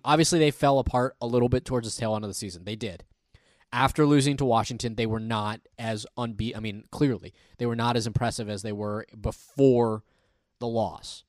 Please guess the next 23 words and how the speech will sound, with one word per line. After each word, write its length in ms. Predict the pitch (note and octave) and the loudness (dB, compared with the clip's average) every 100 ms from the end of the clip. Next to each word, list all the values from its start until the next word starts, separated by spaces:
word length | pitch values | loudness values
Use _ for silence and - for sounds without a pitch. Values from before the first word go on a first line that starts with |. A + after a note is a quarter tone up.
| _ _ _ _ _ _ _ - | _ _ _ _ _ _ _ -4
But 120 | C#3+ | 2
they're 140 | F#3 | 4
still 220 | - B3 F#3 | 6 8 8
a 40 | |
good 220 | C#3 C3 | 6 0
team, 260 | - C3+ G2+ | 2 -2 -2
and 120 | A2 | -4
I 80 | A2 | -4
still 320 | - D#3+ D#3 | -4 0 0
think 220 | - B2+ | 0 -6
that 100 | - | -6
they're 120 | A#2 | -8
gonna 160 | G#2 G#2+ | -6 -8
be 120 | G2+ | -10
competitive 480 | F#2+ G2+ A2 G2+ G2 | -12 -8 -8 -8 -10
in 60 | F#2+ | -8
the 60 | |
postseason. 440 | F#2 G#2+ - F#2+ F#2+ | -6 -6 -8 -10 -12
I 100 | F#2+ | -10
mean, 220 | G#2+ G2+ | -10 -8
they, 180 | G#2 G2+ F#2+ B2 - | -6 -6 -8 -20 -12
they're 140 | A2+ | -8
good. 320 | A#2 - - | 0 0 0